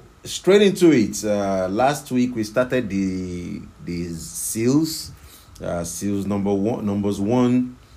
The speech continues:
to five. And so today we're just gonna talk about seal six alone. Uh, and the reason being that, um, I am of the opinion that, um, that is when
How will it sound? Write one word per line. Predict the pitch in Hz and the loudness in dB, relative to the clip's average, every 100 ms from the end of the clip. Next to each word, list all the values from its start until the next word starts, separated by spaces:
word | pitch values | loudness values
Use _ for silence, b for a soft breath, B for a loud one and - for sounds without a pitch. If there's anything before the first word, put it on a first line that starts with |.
| b b | b b
to | - 98 | -10 -8
five. | - - 135 113 76 65 60 - - B B B B - | -8 0 2 2 0 -8 -14 -20 -20 B B B B -12
And | 90 | -10
so | - 120 | -2 -2
today | - 98 | -2 -4
we're | 139 123 | 0 0
just | 117 131 | 0 0
gonna | 131 107 | 0 -2
talk | - 113 | -2 -6
about | 101 92 101 101 - - | -4 0 0 -2 -8 -16
seal | - - 98 98 | -12 -8 -4 -2
six | 98 - - 131 - - | -2 -6 -6 -8 -8 -10
alone. | - 92 95 90 76 76 - b b - | -8 -4 -2 -4 -6 -14 -20 b b -12
Uh, | - 90 87 85 80 | -2 0 0 -2 -4
and | 85 95 | -4 -2
the | 101 | -2
reason | 120 139 151 135 | 0 0 0 2
being | 123 127 | 2 2
that, | 98 87 85 90 | 0 -4 -6 -6
um, | 82 78 78 73 - | -4 -4 -8 -14 -8
I | 82 113 151 156 151 139 - _ - | 0 2 2 0 -2 -6 -12 _ -2
am | 165 147 | 0 0
of | 117 92 | -2 -2
the | 104 | -4
opinion | 98 - 123 120 110 | -4 -2 0 0 0
that, | 87 82 - - b b b - | -2 -6 -12 -14 b b b -12
um, | - 85 82 78 71 | -4 -2 -2 -4 0
that | 123 127 | 0 0
is | 104 90 | -6 -4
when | 90 117 117 113 117 127 | 2 4 6 2 -2 -6